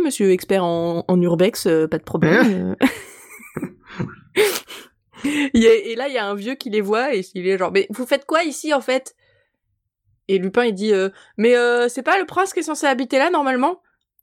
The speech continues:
Speaker 1: Et du coup, le mec, il dit, « Bah si, mais en fait, euh, il y a sept ans, il y a eu un feu, et du coup, il y a une partie du château qui a été détruite. » Genre, le toit, c'est pas très pratique de pas avoir de toit, genre pour l'isolation, tout ça, on conseille pas,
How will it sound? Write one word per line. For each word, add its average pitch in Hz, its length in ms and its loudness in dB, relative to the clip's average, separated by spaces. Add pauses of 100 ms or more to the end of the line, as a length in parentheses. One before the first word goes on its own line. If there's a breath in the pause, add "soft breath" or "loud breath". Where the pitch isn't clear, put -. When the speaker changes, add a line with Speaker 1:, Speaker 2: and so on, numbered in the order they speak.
Speaker 1:
Et 208 80 -2
du 190 120 -2
coup, 302 100 -2
le 240 100 4
mec, 247 160 -4
il 226 80 -6
dit, « 220 220 -2 (280 loud breath)
Bah 208 120 4
si, 277 200 -6
mais 320 100 2
en 214 80 4
fait, - 260 0
euh, 214 140 2
il 202 60 -2
y 196 40 2
a 196 60 0
sept 202 200 -4
ans, 240 60 -2
il 277 80 -2
y - 20 2
a 233 40 4
eu 185 120 0
un 180 60 0
feu, 254 340 0
et 226 60 0
du 190 100 -4
coup, 247 120 -4
il 233 40 -2
y 226 40 4
a 202 40 2
une 185 120 -4
partie 208 280 -4
du 226 100 -6
château 214 320 0
qui 233 100 0
a - 20 2
été 170 180 -2
détruite. » 180 460 -2
Genre, 185 240 0
le 185 120 2
toit, 208 380 0
c'est - 100 -20
pas 196 80 2
très 196 140 -4
pratique 202 360 -4
de 202 60 0
pas 190 140 0
avoir 180 140 2
de 175 80 0
toit, 208 240 0
genre 190 140 0
pour 180 140 -2
l'isolation, 170 560 2
tout 185 120 -2
ça, 175 280 2
on 175 100 2
conseille 165 300 0
pas, 220 280 0